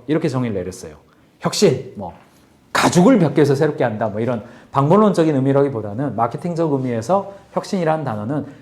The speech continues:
새로운 시장이나 고객을 창출하는 거예요. 예를 들자면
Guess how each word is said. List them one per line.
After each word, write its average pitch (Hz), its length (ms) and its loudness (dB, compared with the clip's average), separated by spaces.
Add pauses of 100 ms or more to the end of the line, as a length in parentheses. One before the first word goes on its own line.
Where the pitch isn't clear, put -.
새로운 262 420 4
시장이나 175 420 2
고객을 135 340 0
창출하는 135 480 -8
거예요. 76 220 -16 (680)
예를 180 180 4
들자면 156 520 2